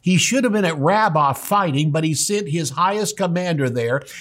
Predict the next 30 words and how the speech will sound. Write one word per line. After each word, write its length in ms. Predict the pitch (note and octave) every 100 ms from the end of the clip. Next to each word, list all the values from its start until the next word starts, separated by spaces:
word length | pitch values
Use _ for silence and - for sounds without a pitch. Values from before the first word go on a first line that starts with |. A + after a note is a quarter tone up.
| -
and 300 | D3+ E3+ C#3+
David 420 | F3+ G3 A3+ A3
stayed 380 | - G#3 G3 E3
back 260 | F3+ F3+ F3+
here, 260 | F3 C#3 E3
and 160 | F3+
there 100 | F#3
was 220 | G3 G3 G3
nothing 460 | G#3 G#3 A#3 G#3+
to 100 | G3
do. 640 | G3+ F3 C4+ C4+ F3+ A2+ - -
He 160 | - F3+
probably 360 | F3 E3+ D#3 D#3
told 260 | E3+ E3+
everybody 300 | E3+ E3+ F3
he 40 | G#3
was 80 |
gonna 140 | D#3+ D3
stay 220 | - C#3+
home 260 | A#2+ C3+ C3+
and 160 | D3+
pray. 380 | - F3 C#3+ A#2
"Oh, 140 | F#3
I'm, 120 | G#3 A3+
I'm 140 | G3+
gonna 80 | E3
catch 320 | - E3 D#3+
up 220 | E3+ E3 -
on 240 | C3+ C#3
my 240 | C3+ C3+